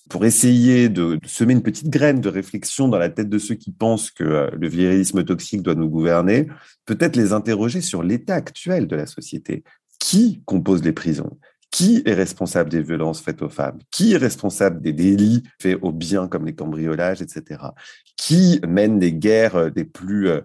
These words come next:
sanglantes des dernières dé-, décennies ? On arrivera très vite au constat qu'il n'y a pas de femmes, ou très peu, et ceux qui nous disent, « Si, si, il y en a », enfin, c'est de la mauvaise foi absolue.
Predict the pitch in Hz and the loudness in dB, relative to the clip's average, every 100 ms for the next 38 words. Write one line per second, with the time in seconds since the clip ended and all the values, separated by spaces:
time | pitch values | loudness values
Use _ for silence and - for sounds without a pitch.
0 | _ - - 117 110 101 107 107 98 87 | _ -12 -2 0 2 2 2 2 -2 -4
1 | 80 80 82 82 85 80 85 82 - - | -4 -4 -2 -2 -4 -6 -6 -6 -4 -6
2 | - - - _ _ - 85 90 95 - | -6 -10 -14 _ _ -2 2 2 0 -2
3 | 95 107 92 - 95 - 160 170 - 120 | -2 0 0 -2 -4 0 0 0 -6 2
4 | 127 139 - 92 123 131 - 170 165 117 | 4 2 0 -6 -4 -6 -6 -2 -2 -2
5 | 87 - 110 107 139 147 101 107 - 101 | -6 -4 -6 -2 2 4 2 -2 -2 -2
6 | 95 110 98 135 135 123 131 110 92 107 | 0 -2 -2 -4 -2 0 2 2 0 0
7 | 107 90 82 92 95 110 113 - - 131 | 0 -2 -6 -4 -2 -2 -4 -8 -4 -4
8 | 131 - 95 - | -6 -10 -10 -10